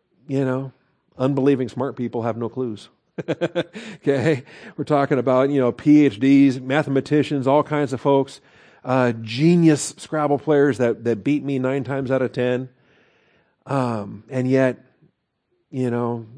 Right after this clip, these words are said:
this one guy in particular I'm praying hard for, I'm witnessing to him, but he thinks the universe is God.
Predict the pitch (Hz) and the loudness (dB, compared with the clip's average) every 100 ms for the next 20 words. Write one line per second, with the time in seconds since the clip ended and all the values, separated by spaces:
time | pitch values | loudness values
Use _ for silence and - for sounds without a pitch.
0 | 151 117 120 120 120 117 110 110 117 120 | -18 -8 -6 -2 -2 -2 -4 -4 -4 -2
1 | 113 107 120 117 107 113 113 - 117 110 | -4 -4 -6 -6 -6 -6 -6 -6 -6 -6
2 | 104 - 107 120 120 - 117 120 117 113 | -8 -10 -8 -8 -8 -10 -8 -8 -8 -10
3 | _ _ _ _ - 117 131 131 123 - | _ _ _ _ -6 -2 -2 -2 -4 -4
4 | 120 117 113 120 123 131 117 180 190 | -2 -2 0 -2 -4 -8 -10 -14 -20